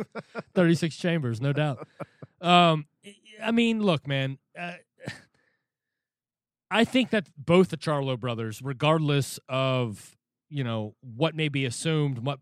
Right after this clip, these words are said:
what may be kind of plain as day, but there just isn't any evidence to back it up yet, or what could just be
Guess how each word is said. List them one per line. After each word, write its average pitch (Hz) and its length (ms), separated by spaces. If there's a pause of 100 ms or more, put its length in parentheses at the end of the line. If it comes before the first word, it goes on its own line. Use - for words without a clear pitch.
what 135 340
may 139 400
be 127 320
kind 151 260
of 123 300
plain 151 260
as 123 200
day, 139 400
but 127 260 (160)
there 127 120
just 139 300
isn't 131 240
any 131 240
evidence 131 340
to 127 60
back 127 300
it 127 80
up 135 180
yet, 139 220
or 147 260
what 147 260
could 151 120
just 139 220
be 151 280